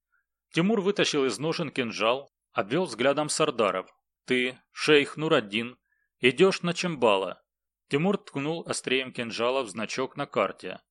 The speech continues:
"Ты, Сулейман Шах, берешь Салдаю".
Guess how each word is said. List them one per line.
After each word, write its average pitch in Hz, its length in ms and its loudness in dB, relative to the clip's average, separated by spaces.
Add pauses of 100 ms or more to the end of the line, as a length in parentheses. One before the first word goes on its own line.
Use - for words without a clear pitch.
(440)
"Ты, 143 460 0
Сулейман 135 540 2
Шах, - 480 -2 (180)
берешь 160 360 2
Салдаю". 123 760 2